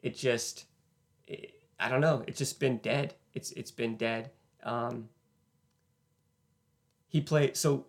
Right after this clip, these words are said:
if you look back at LeVert's career with the Pacers, he played in seventy-four games. He had solid numbers, but he just didn't give you anything,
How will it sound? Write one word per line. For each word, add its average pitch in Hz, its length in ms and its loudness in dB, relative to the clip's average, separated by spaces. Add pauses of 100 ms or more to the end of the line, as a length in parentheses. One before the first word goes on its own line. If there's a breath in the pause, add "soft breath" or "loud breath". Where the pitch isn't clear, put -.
if 143 140 -8
you 139 80 2
look 143 160 0
back 131 200 6
at 139 120 -4
LeVert's 131 340 -2
career 131 300 -2
with 127 100 -4
the 131 80 -10
Pacers, 127 440 -4
he 131 160 -2
played 131 220 0
in 127 100 0
seventy-four 135 580 0
games. 123 600 -2
He 135 140 -2
had 123 160 2
solid 123 340 6
numbers, 120 580 0 (380 soft breath)
but 127 220 2
he 131 80 0
just 127 220 0
didn't 113 240 2
give 113 160 -2
you 117 160 0
anything, 117 640 -2